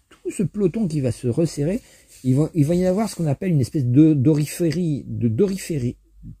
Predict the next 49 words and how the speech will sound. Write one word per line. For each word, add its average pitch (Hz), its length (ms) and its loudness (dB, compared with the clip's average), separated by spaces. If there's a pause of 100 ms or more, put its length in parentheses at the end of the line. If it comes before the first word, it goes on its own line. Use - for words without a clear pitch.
pardon, 110 440 0
comme 95 140 -2
les 98 60 2
dorifores, 104 520 0 (520)
doriphorie 156 680 2
planétaire, 139 560 0
c'est-à-dire 143 380 -6
une 139 200 0
concentration, 170 840 -4 (300)
un 110 180 6
alignement 180 540 6
des 160 100 4
planètes. 147 420 -4
M-, 107 360 -6
maintenant, 123 300 -2
la, 110 120 -2
la, 92 300 -6 (120)
la, - 120 0 (580)
l'expression 110 420 2
est 120 60 2
même 110 180 2
reprise 139 580 2
par 85 200 -6
les, 90 240 -6
par 90 180 -14
les 90 120 -6
journalistes. 120 560 2
Ah, 180 200 -4
il 110 80 0
y 113 40 0
a - 20 -2
l'alignement 131 380 4
des 120 100 6
planètes. 135 320 2 (220)
Or, 190 160 0
c'est - 120 -2
pas 185 120 2
forcément 156 420 4
bon. 135 220 6 (560)
Euh, 135 320 6
il 123 60 4
y 147 60 6
a, 147 40 4
les 151 160 6
risques 175 240 0
de 160 100 6
guerre 170 180 4
sont 151 140 -2
tout, - 160 -6